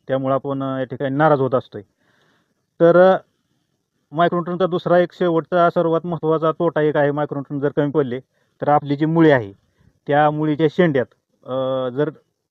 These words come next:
अशा जखमा होतात आणि जखमा झाल्यानंतर मुळी चालत नाही, मुळी बंद पडते. याचं सुद्धा एक महत्त्वाचं कारण आहे. आणि अशा वेळेस आपण काय केलं पाहिजे,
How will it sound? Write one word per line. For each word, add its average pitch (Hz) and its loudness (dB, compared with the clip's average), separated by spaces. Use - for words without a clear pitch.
अशा 131 -4
जखमा 165 2
होतात 143 -4
आणि 135 -6
जखमा 156 0
झाल्यानंतर 160 0
मुळी 160 -2
चालत 165 0
नाही, 147 -6
मुळी 156 -4
बंद 156 0
पडते. 131 -2
याचं 151 2
सुद्धा 170 2
एक 170 4
महत्त्वाचं 156 2
कारण 147 2
आहे. 123 -6
आणि 143 -4
अशा 160 2
वेळेस 180 2
आपण 175 -2
काय 180 0
केलं 165 -2
पाहिजे, 160 -2